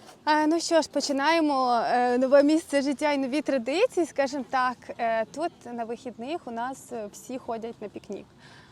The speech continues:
Ну, не прям всі, але на пікніку дуже багато людей. Е, недалеко від, там,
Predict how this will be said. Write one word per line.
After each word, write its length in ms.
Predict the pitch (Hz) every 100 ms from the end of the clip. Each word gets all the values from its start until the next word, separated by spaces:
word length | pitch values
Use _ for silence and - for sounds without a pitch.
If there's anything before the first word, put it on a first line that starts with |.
| -
Ну, 100 | 294
не 180 | 220 202
прям 260 | - 320 403
всі, 280 | - 214 -
але 360 | 220 214 208
на 120 | 214 214
пікніку 360 | 247 233 254
дуже 360 | 233 262 247 233
багато 300 | 196 196 226
людей. 380 | 220 220 233 453 - - - - -
Е, 360 | 247 240 226 226
недалеко 480 | 233 226 240 233 233
від, 100 | 226
там, 160 | 226